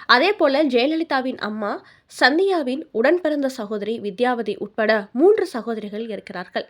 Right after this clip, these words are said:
இந்த மொத்த குடும்பத்தை சேர்ந்தவர்களும் தற்போது பெங்களூர் ஜெயநகர் அருகே பசுவனக்குடி பகுதியில் இருக்கிறார்கள். இவர்கள் யாரும் ஜெயலலிதாவுடன் தொடர்பே இல்லாத நிலையில் இருப்பவர்கள்தான்.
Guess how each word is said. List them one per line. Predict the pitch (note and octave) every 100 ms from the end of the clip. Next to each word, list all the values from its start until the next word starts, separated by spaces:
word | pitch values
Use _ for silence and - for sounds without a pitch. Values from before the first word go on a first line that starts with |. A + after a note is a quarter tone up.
| - - -
இந்த | D4 C4
மொத்த | C4 C4 G#4+
குடும்பத்தை | D4+ D4 D4 C4
சேர்ந்தவர்களும் | B3+ A3+ A#3 G3 G#3 D#4+
தற்போது | C4 A#3 A3+ A3+
பெங்களூர் | G3+ A#3 C4+ D4
ஜெயநகர் | C4+ A3+ B3 C4+ C4
அருகே | G#3 G3 F#3+ G3+ D#4+ - - -
பசுவனக்குடி | - C4+ G#4 G4+ G4 D#4 C4+
பகுதியில் | A#3+ G#3 G3+ A#3 A#3
இருக்கிறார்கள். | F#3+ F#3+ G3 G3 - - _
இவர்கள் | - A3+ A3 G#3+
யாரும் | G3+ F#3+ A3 D4+
ஜெயலலிதாவுடன் | C4 G3+ B3+ B3 G#3 A3 C#4
தொடர்பே | G#3 A#3 B3 C#4
இல்லாத | G#3 G#3 A3
நிலையில் | A3 F#3+ F#3+ D4
இருப்பவர்கள்தான். | G#3 G3+ G3 F#3+ F#3+ F#3+ -